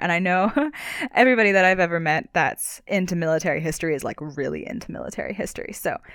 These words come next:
if you've got good resources for me, definitely share. So for Fort Rucker, this fort was opened in nineteen forty-two,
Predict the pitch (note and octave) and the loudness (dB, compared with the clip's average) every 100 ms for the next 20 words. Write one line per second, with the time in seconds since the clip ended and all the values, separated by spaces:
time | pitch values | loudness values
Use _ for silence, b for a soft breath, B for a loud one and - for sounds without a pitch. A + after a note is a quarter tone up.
0 | B A3 B3+ A3+ G3 G3 G3 G#3 G3 E3+ | B 4 4 6 2 4 0 0 0 -2
1 | D#3+ D3+ D#3+ D#3 D#3 G3 G3 F3 E3+ - | -4 -6 -6 -6 -2 -2 -2 -6 -8 -6
2 | - - G3 B B B B B _ - | -6 -6 -8 B B B B B _ -2
3 | A#3 G#3+ G#3 G#3 A3 - C4 - F3 E3 | 4 6 6 2 -4 2 0 2 0 0
4 | F3 A#3+ - G#3 F3+ F#3+ F#3+ F#3+ F#3 - | 0 -2 0 -2 -2 -4 -6 -4 -6 -6
5 | F#3 E3+ E3 E3+ - F3+ F3 F3+ F3 D#3 | -8 -6 -6 -8 -6 -4 -4 -6 -6 -6
6 | D#3+ - F3+ A#3 | -6 -6 -4 -4